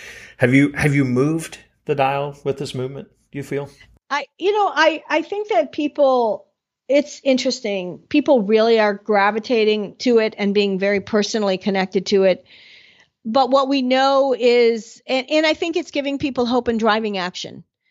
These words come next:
Speaker 2: Um, what we know, though, is we need to get leaders really personally engaged in this work.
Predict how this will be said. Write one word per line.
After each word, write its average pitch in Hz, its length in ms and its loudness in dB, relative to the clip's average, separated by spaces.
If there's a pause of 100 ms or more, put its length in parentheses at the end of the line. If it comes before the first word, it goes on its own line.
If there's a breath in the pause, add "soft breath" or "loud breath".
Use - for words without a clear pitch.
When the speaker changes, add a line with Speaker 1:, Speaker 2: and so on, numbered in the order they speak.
(380)
Speaker 2:
Um, 202 460 -10 (180)
what 262 260 -4
we 269 140 0
know, 262 240 6
though, 254 220 4
is 226 180 2
we 233 160 -2
need 240 480 -2
to 269 80 -4
get 220 220 0
leaders 208 500 0
really 196 300 0
personally 185 500 -2
engaged 175 600 0
in 185 160 -2
this 170 200 0
work. 170 380 0